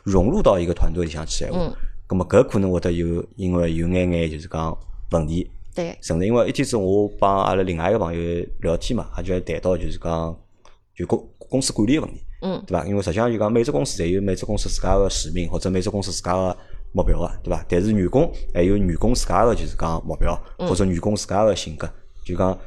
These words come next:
Speaker 1: 两只背景，就是讲公司文化背景帮员工个搿只属性，
Speaker 2: 嗯。
Speaker 1: 是勿是要相匹配？如果相匹配个闲话，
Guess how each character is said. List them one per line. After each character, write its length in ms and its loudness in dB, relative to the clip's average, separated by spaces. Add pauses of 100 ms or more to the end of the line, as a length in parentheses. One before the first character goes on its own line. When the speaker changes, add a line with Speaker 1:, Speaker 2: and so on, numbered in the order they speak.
(100)
Speaker 1:
两 280 4
只 100 2
背 220 4
景， 180 0
就 80 0
是 80 -2
讲 200 0
公 140 2
司 140 0
文 160 0
化 140 4
背 160 0
景 180 -2
帮 240 2
员 160 -2
工 180 2
个 80 4
搿 140 -2
只 140 -6
属 200 2
性， 220 -4 (300)
Speaker 2:
嗯。 200 -6 (120)
Speaker 1:
是 160 -4
勿 100 6
是 320 0
要 160 2
相 180 2
匹 180 -6
配？ 220 -4 (280)
如 100 0
果 100 2
相 220 2
匹 140 -4
配 160 4
个 60 8
闲 60 0
话， 60 -4